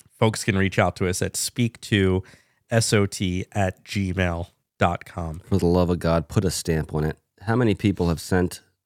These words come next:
Speaker 2: us email forgetting to put a stamp on it, and it just gets sent, returned right back to them in their mailbox?
Speaker 1: Yes. Make sure you get the electronic stamp.
Speaker 2: Stamp. <laughs> The universal electronic stamp. Yes. Thank you.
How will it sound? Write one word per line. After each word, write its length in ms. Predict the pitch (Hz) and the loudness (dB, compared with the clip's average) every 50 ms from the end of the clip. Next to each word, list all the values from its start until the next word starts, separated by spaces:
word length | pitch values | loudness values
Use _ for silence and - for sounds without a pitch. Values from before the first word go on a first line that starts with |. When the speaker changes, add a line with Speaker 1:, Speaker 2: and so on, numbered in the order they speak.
| _ - | _ 0
Speaker 2:
us 280 | 90 87 87 82 - - - | 0 2 2 0 -2 -2 0
email 340 | 87 82 82 78 76 76 | 0 2 2 2 2 0
forgetting 460 | 71 - - 76 73 87 85 87 85 78 | -2 -4 -4 -2 0 0 2 2 2 0
to 40 | 71 | 0
put 160 | - 87 80 | -2 -2 -2
a 40 | 73 | -2
stamp 380 | - - 80 78 76 76 - | -2 -2 -2 -2 -2 -2 -2
on 120 | 69 71 73 | -2 -2 -2
it, 120 | 73 - | -2 -2
and 100 | - 78 | -2 -2
it 60 | 76 | -2
just 180 | 69 78 76 - | -2 -4 -4 -4
gets 220 | - - - - - - - | -6 -6 -6 -8 -12 -10 -8
sent, 180 | - - - - | -6 -6 -6 -2
returned 680 | 76 82 80 73 - - - - 92 87 82 73 65 | 0 2 2 2 0 -4 0 0 2 2 2 0 -2
right 200 | 78 82 85 87 - | -2 0 0 0 2
back 220 | 85 80 78 - | 0 0 0 0
to 80 | - 80 | -2 -2
them 100 | 78 76 | -2 0
in 60 | 71 | 0
their 100 | 73 73 | 0 0
mailbox? 520 | 71 69 67 64 65 65 64 - - - - - | -2 -2 -2 -4 -4 -6 -8 -10 -12 -18 -20 -6
Speaker 1:
Yes. 340 | 113 107 92 78 - - - - 95 | -2 0 0 0 -2 -8 -12 -6 0
Make 240 | 117 123 139 - - | 0 0 0 0 -2
sure 220 | - - 127 117 | -2 0 2 2
you 180 | 113 104 101 98 | 2 2 2 2
get 200 | 98 95 - - | 2 2 2 0
the 80 | 98 | -2
electronic 880 | 92 90 90 92 90 - - - - 113 110 110 117 113 - - - - _ _ _ _ _ _ _ | -4 -2 -2 -2 -4 -4 -6 -2 2 2 2 2 2 0 -4 -6 -14 -20 _ _ _ _ _ _ _
stamp. 400 | - - - - - 110 90 82 | -16 -12 -4 0 2 2 2 2
Speaker 2:
Stamp. 300 | 82 85 - - - - - | 0 -2 -4 -6 -6 -6 -6
<laughs> 60 | - - - - - - - - - - - - - - - - _ _ _ | -8 -10 -12 -14 -20 -20 -14 -12 -12 -12 -12 -12 -14 -14 -14 -14 _ _ _
The 100 | - - | -6 -2
universal 720 | 73 85 101 110 98 104 98 98 - - 98 95 92 90 85 | 0 2 2 2 2 2 2 0 0 0 0 0 0 0 -2
electronic 460 | 73 82 85 - - - 82 80 - | -2 -4 -6 -6 -4 -4 -6 -6 -4
stamp. 200 | - - 80 - - - - - - - - - _ | -4 -4 -4 -4 -6 -12 -20 -20 -20 -20 -20 -16 _
Yes. 500 | - 104 110 110 110 101 - - - - | 2 4 6 6 6 4 2 0 -2 -4
Thank 320 | - - - 131 147 143 - | 0 2 2 4 2 2 2
you. 380 | 123 120 117 113 113 - - | 4 4 4 4 4 2 -2